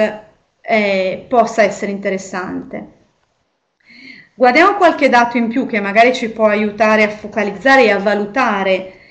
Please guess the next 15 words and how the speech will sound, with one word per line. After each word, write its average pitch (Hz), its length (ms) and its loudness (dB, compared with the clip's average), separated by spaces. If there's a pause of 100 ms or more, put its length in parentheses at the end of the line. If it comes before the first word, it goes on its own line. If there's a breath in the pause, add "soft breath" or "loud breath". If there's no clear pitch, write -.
(160 loud breath)
il 220 180 -4
peso 240 380 0
reciproco 220 720 -4
di 202 120 -4
queste 214 300 -4
motivazioni. 196 840 -6
Sul 233 200 -8
tema 320 220 2
del 233 140 -2
sostegno 233 720 -2
alle 208 180 -2
attività 214 460 -2
di 240 80 0
internazionalizzazione, 214 1400 -4
vedete, 202 540 -4